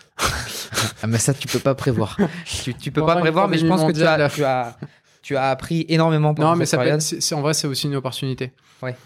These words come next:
Speaker 1: Euh,
Speaker 2: Bah, ça a accéléré, euh, ça a accéléré
Speaker 1: ouais.
Speaker 2: considérablement votre business.
Speaker 1: Ouais, bien sûr. Mais, euh, au, au tout départ, enfin, avant même de faire de la vente de véhicules, on vendait des, même des prestations pour leur dire, bah, parce que c'est pareil, tu veux passer, si t'as une flotte,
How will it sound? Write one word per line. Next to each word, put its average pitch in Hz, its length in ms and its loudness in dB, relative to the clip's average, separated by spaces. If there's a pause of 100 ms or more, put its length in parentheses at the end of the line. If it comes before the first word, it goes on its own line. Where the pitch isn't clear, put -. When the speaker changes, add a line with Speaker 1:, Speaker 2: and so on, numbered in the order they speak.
(320)
Speaker 1:
Euh, 135 840 2
Speaker 2:
Bah, 135 80 -2
ça 139 120 0
a 143 40 2
accéléré, 135 500 0
euh, 120 160 2
ça 127 140 0
a - 40 2
accéléré 147 240 2
Speaker 1:
ouais. 120 80 2
Speaker 2:
considérablement 120 880 2
votre 117 240 -4
business. 117 560 -8
Speaker 1:
Ouais, 160 160 4
bien 143 120 -2
sûr. 139 360 -4
Mais, 151 240 0
euh, 147 60 0 (140)
au, 196 60 0
au 170 260 -2
tout 190 140 -4
départ, 190 480 2
enfin, 151 540 -2
avant 175 260 2
même 190 240 2
de 165 100 0
faire 156 200 2
de 151 40 -2
la 156 60 4
vente 147 180 2
de 143 80 4
véhicules, 139 300 0
on 165 80 4
vendait 135 220 0
des, 139 80 -4
même 143 180 2
des 139 120 0
prestations 151 580 0
pour - 280 -4 (400)
leur 135 140 2
dire, 139 120 2
bah, 135 120 2
parce - 100 -4
que 143 100 -2 (100)
c'est - 180 -6
pareil, 156 180 2
tu - 100 -6
veux 139 100 0
passer, 135 280 0 (160)
si - 260 -6
t'as 151 100 2
une 139 140 2
flotte, - 520 -2